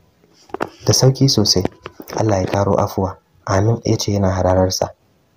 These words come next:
"Wai kai me yasa ba ka wanka ka sa turare,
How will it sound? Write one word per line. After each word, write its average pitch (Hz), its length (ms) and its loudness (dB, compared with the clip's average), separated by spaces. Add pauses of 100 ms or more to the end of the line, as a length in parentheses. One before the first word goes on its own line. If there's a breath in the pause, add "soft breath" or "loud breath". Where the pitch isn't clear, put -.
"Wai 120 120 4
kai 147 140 4
me 131 100 4
yasa 107 280 -2 (760)
ba 110 220 2
ka 110 200 -4
wanka 101 300 -4
ka 104 100 -8
sa 101 160 -4
turare, 90 440 -4